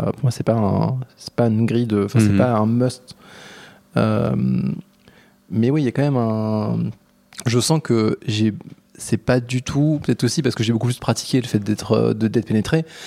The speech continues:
Speaker 1: mais pour moi, pénétrer, c'est vachement moins dans ma zone de confort. Je le dirais plutôt comme ça, du coup. Enfin, et du coup, je suis,
Speaker 2: C'est
Speaker 1: je
Speaker 2: ça,
Speaker 1: suis
Speaker 2: mais
Speaker 1: moins à
Speaker 2: c'est,
Speaker 1: l'aise, ouais.
Speaker 2: mais c'est intéressant parce que du coup, on s'auto-enferme, puisque
Speaker 1: Oui.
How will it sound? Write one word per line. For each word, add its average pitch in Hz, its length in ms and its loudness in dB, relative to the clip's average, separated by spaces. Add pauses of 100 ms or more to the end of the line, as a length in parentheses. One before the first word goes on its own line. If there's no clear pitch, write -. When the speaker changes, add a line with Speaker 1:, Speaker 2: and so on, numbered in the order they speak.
(220)
Speaker 1:
mais 127 180 2
pour 117 200 0
moi, 139 120 2
pénétrer, 135 380 0
c'est - 280 -2 (340)
vachement 117 580 0
moins 143 180 2
dans 120 100 -2
ma 110 100 -2
zone 117 180 0
de 113 60 2
confort. 113 500 -4 (460)
Je - 160 -12
le 120 60 2
dirais 110 180 2
plutôt 135 140 -2
comme 131 100 0
ça, 120 200 0
du 107 100 -4
coup. 110 160 -2
Enfin, 110 380 0
et 110 40 0
du 107 140 -4
coup, - 100 -6
je 127 80 -6
suis, - 140 -2 (640)
Speaker 2:
C'est - 140 2
Speaker 1:
je - 60 2
Speaker 2:
ça, 143 100 4
Speaker 1:
suis 120 80 6
Speaker 2:
mais 120 80 4
Speaker 1:
moins 131 80 4
à 131 40 4
Speaker 2:
c'est, 135 60 0
Speaker 1:
l'aise, 135 240 0
ouais. 117 160 2 (180)
Speaker 2:
mais 131 60 4
c'est 135 100 0
intéressant 131 320 2
parce - 80 -4
que - 80 0
du 104 180 0
coup, 160 240 0
on 123 120 2
s'auto-enferme, 113 840 0
puisque 160 260 0
Speaker 1:
Oui. 208 160 6